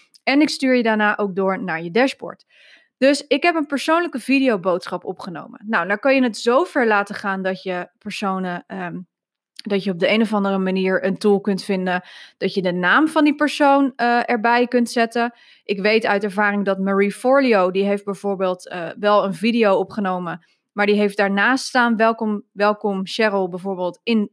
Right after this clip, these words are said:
de B-School Academy. En, ehm, ja, dat voelt zo, omdat het zo persoonlijk is, voelt dat echt alsof ik ontzettend welkom ben. En ook oprecht, hè, want dat is waar ik, wat ik al eerder heb gezegd in deze aflevering, dat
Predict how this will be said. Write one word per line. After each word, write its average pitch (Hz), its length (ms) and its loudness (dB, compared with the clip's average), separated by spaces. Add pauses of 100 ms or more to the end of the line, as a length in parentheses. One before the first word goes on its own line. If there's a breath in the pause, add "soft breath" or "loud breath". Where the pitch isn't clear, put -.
de 180 380 -4 (200)
B-School 277 520 2
Academy. 226 580 0 (580 loud breath)
En, 220 480 2
ehm, 202 500 0
ja, 247 180 -4
dat 269 180 2
voelt 359 320 0
zo, 330 400 2
omdat 294 380 2
het 311 120 -4
zo 285 160 2
persoonlijk 294 580 0
is, 220 280 -6
voelt 330 380 -6
dat 254 200 -4
echt - 380 -2 (380)
alsof 254 420 -2
ik 262 320 -4 (340)
ontzettend 247 640 0
welkom 233 420 2
ben. 170 360 -4 (180 soft breath)
En 240 200 0
ook 262 280 0
oprecht, 220 680 0
hè, 208 160 0
want 240 200 0
dat 277 160 2
is 285 200 -8
waar 220 220 0
ik, 226 280 -6
wat 220 260 -2
ik 226 200 -4 (300)
al 214 180 -4
eerder 294 260 2
heb 233 120 2
gezegd - 340 -2
in 269 80 2
deze 202 220 0
aflevering, 190 520 -2
dat 208 260 -2